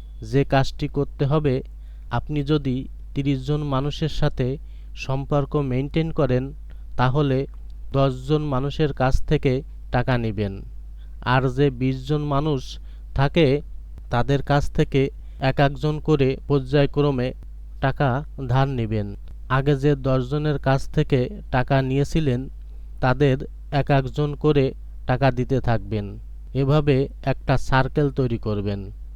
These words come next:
একজনের কাছ থেকে টাকা ধার নেবেন, আবার একজনকে পরিশোধ করবেন। এরপর আপনার ইনকাম থেকে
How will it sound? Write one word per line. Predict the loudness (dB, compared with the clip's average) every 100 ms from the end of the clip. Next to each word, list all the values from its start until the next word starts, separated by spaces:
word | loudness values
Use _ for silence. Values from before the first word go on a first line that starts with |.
| -4
একজনের | 0 0 0 0 0 2
কাছ | 2 2 2
থেকে | 0 2 2 0 -4 -12 -8 -2
টাকা | 0 2 4
ধার | 4 4
নেবেন, | 4 2 4 2 0 -8 -10 -2
আবার | 2 4 4 2 -6 -6
একজনকে | -2 -2 0 -2 -2 0 -2 -2 -8 -2
পরিশোধ | 0 0 -4 -6
করবেন। | -4 -4 -2 -4 -6 -12 -14 -14 -14 -10 0
এরপর | 2 4 4 4 2 -4 -8
আপনার | 0 0 0 0 0
ইনকাম | -2 -4 0 0 0
থেকে | 0 2 2 0